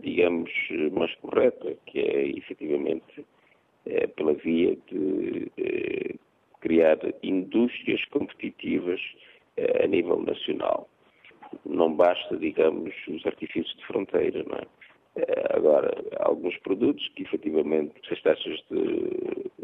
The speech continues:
aduaneiras aí forem alteradas, poderá ter algum efeito, algum efeito interno. Mas é um grande trabalho de organização, sobretudo,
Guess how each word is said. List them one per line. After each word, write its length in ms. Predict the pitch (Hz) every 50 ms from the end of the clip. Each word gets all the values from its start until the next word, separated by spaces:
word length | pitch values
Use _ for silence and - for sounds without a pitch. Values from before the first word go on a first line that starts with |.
| - -
aduaneiras 560 | - - - 78 78 82 80 78 76 76 -
aí 100 | 80 78 78
forem 260 | - - 82 82 80
alteradas, 520 | 80 - - - 95 95 101 107 113 113 -
poderá 340 | _ - 113 110 98 90
ter 180 | 87 - 101 92
algum 300 | - 92 92 101 107 104
efeito, 760 | 101 98 - - - - 90 90 - _ _ - 98 98 - -
algum 220 | - 90 92 98
efeito 400 | - 90 - - - 85 - -
interno. 380 | 101 98 - - - 76 - - - - - - _ _ _
Mas 180 | - - 104 107
é 80 | 135
um 180 | 147 143 - -
grande 320 | - 113 98 95 95 92
trabalho 340 | - 95 90 - - 87 85
de 80 | 87 87
organização, 600 | 85 82 80 80 80 80 - 82 - - 82 82
sobretudo, 500 | - - - 98 95 - - - 90 -